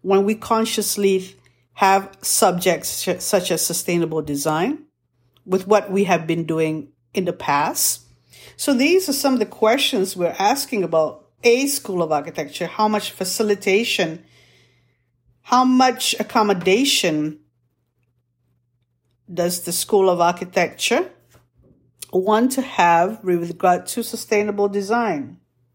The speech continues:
I mean, I'm, I'm, I'm really kind of critical with this because we have been practicing sustainable design previously, even before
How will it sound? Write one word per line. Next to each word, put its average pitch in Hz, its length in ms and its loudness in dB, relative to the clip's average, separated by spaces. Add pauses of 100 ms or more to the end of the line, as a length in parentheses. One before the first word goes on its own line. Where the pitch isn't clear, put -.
(920)
I 220 120 4
mean, 226 200 0
I'm, 220 200 0
I'm, 240 400 0
I'm 208 640 -4
really 247 640 0 (480)
kind 294 240 -2
of - 200 -4 (120)
critical 214 840 0 (380)
with 170 200 -14
this 233 260 2
because - 680 -2 (280)
we 226 200 -2
have 403 500 -4
been 220 240 2
practicing 190 680 -2
sustainable 196 640 -4
design 220 580 2
previously, - 840 -2 (2250)
even 220 300 -2
before 196 1080 0